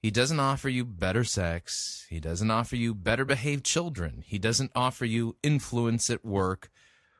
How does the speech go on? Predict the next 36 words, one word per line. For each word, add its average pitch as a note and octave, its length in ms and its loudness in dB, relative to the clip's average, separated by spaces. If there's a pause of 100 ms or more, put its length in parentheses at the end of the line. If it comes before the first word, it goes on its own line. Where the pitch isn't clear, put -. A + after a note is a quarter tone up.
or G#2 100 0
the G2 100 -2
job G#2+ 340 4
of G#2 100 -4
your G#2+ 140 0
dreams G2 720 0 (260)
or C3+ 220 2
to C#3+ 120 2
make C3 280 2
your C3+ 100 2
dreams B2+ 460 0
come B2 200 0
true. D2 360 -4 (1040)
He G2+ 120 -4
offers F#2+ 460 -2
you E2 280 -4 (880)
full G#2 240 -4
pardon D2 520 -4 (760)
for F2 60 0
your D#2+ 100 -2
rebellion D#2+ 460 -4
against D2+ 420 -6
him, B1+ 200 -12 (380)
including F#2 480 -2
all D#2 200 -4
of D2+ 80 -10
those D2+ 180 -6
other D#2 340 -6
idolatrous F2+ 840 -2
notions, E2 540 -4
turning F3 300 0
him E3 80 -2
into D3 300 0
an C3 180 0
apple F#2+ 360 0
god. D2 480 -6